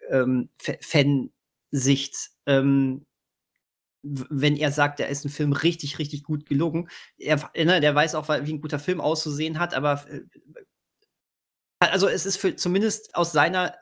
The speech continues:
Sicht des, äh, Superhelden-Comic-Fans, äh, unglaublich, eine unglaublich gut gelungene, ähm,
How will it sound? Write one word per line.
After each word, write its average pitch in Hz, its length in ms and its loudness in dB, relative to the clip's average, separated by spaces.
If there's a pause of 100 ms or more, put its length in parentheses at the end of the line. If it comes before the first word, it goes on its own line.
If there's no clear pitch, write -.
(220)
Sicht - 640 -6
des, 147 300 -6
äh, 147 180 -2 (360)
Superhelden-Comic-Fans, 151 1600 0
äh, 127 360 -6
unglaublich, 151 460 2
eine 143 120 -2
unglaublich 147 500 -2
gut 143 200 -4
gelungene, 135 680 2
ähm, 123 380 0